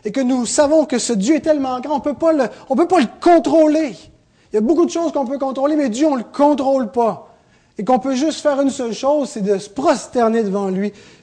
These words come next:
qu'est-ce qu'on peut faire d'autre que de trembler devant un, un aussi grand Dieu ? Et s'il nous est jamais arrivé de trembler devant Dieu,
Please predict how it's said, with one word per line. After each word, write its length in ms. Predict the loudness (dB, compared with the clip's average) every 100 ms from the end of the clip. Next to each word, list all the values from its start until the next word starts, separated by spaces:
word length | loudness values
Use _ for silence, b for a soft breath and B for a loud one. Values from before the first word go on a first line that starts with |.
| B
qu'est-ce 160 | -12 -6
qu'on 120 | -4
peut 100 | -2
faire 240 | 0 0
d'autre 500 | 2 2 2 -4 -8 b b
que 80 | -4
de 120 | -4
trembler 640 | -4 -6 -4 -4 -4 -4 0
devant 360 | 0 0 -4
un, 140 | -4 -6 -10 -10
un 120 | -6
aussi 240 | -6 -6
grand 240 | -10 -10 -12
Dieu ? 180 | -18 -20 _ _ _ _ _ _ _ _ _ _ _ _ _ _ _ -12
Et 120 | -10
s'il 300 | -6 -4 -2
nous 240 | -2 -2
est 80 | -2
jamais 260 | -2 -2 -2
arrivé 420 | -2 -4 -4 -2
de 100 | -2
trembler 480 | -2 -4 -2 -2 -2
devant 240 | 0 0
Dieu, 420 | -2 -2 -4 -6